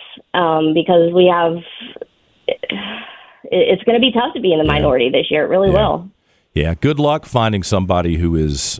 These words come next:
Speaker 2: level-headed and wants to compromise with Republicans, 'cause it seems like the purge
Speaker 1: Absolutely.
Speaker 2: happened. Remember,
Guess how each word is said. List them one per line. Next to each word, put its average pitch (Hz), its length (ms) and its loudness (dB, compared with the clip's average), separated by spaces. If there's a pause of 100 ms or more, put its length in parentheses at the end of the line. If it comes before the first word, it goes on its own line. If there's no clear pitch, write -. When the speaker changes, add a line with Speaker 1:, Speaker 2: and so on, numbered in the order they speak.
Speaker 2:
level-headed 82 880 0
and 80 260 -2
wants 90 400 -2
to - 140 0
compromise 76 800 -2
with 87 160 -4
Republicans, 90 560 -4
'cause 107 140 0
it 101 80 -8
seems 196 360 -2
like 110 200 -2
the - 80 -8
purge 185 340 -2 (100)
Speaker 1:
Absolutely. 202 280 2
Speaker 2:
happened. 175 120 -2
Remember, 135 340 -2